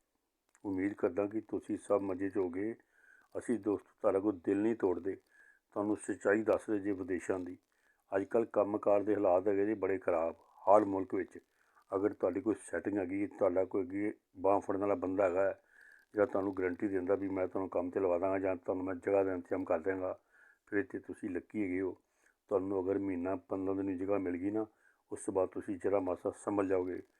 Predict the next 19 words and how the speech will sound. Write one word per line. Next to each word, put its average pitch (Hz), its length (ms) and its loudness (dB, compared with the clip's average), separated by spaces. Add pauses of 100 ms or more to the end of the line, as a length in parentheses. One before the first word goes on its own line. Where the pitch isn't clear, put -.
(320)
ਤੇ 92 60 -16
ਜੇ 95 320 -2
ਦੋਸਤੋ 95 420 -2
ਤੁਹਾਡਾ 98 320 0
ਬਾਹਰ 101 320 2
ਕੋਈ 98 240 -2
ਨਹੀਂ 107 140 0
ਹੈਗਾ 101 140 0
ਨਾ, 110 100 -2
ਤੇ 113 160 -2
ਬਾਹਰ 98 360 2
ਬੜੀ 95 260 -2
ਮੁਸ਼ਕਿਲ 95 320 -6
ਹੋਣੀ 90 220 -4
ਜੇ। 95 160 -10 (720)
ਮਹਿੰਗਾਈ 95 320 2
ਬੜੀ 98 280 0
ਜੇ 110 80 2
ਬਾਹਰ 101 320 0